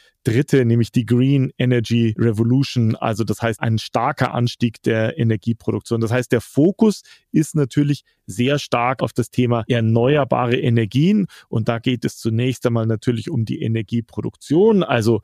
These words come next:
Solar, Wind, aber auch Bioenergie, Biokraftstoffe et cetera spielen da eine große Rolle. Und dann sind wir auch schon bei dem Thema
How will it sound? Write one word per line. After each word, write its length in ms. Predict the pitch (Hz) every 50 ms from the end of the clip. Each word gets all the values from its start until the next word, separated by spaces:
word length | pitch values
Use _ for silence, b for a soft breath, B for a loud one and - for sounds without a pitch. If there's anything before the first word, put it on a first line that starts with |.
| _
Solar, 800 | _ 113 120 123 120 117 123 135 147 156 156 156 151 151 151 131 - _ -
Wind, 640 | 131 113 143 170 165 165 160 160 151 - - -
aber 220 | - 110 107 - -
auch 160 | - - -
Bioenergie, 920 | _ 170 180 180 175 165 160 143 139 139 135 117 110 127 135 139 139 139
Biokraftstoffe 880 | 123 - 143 139 139 131 120 - - 120 120 - _ - - 135 117 -
et 160 | 131 - -
cetera 340 | - 131 131 - 156 151 151
spielen 300 | - - - 156 156 151
da 60 | 156
eine 100 | 143 143
große 320 | 135 - 147 147 139 - 151
Rolle. 320 | 123 123 135 151 160 147
Und 60 | 123
dann 100 | 117 120
sind 160 | 110 - 151 143
wir 100 | 127 -
auch 80 | 135
schon 200 | - - 135 120
bei 100 | 120 117
dem 140 | 117 117 110
Thema 360 | - - 120 120 120 117 110